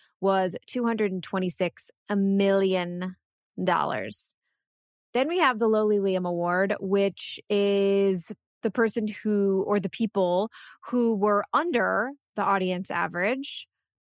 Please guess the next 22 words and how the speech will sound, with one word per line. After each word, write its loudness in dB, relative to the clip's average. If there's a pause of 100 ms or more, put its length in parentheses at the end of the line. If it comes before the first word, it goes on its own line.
(500)
and 0
nobody. 0 (180)
That's -2
no 2
one. -6
No 2
one 0
wins 0
Lowly 0
Liam -4
today. -8 (400)
And 0
then 2
we 0
have 0 (120)
our 2
award, -2
which -2
is 0
everyone 0
that -2
is -6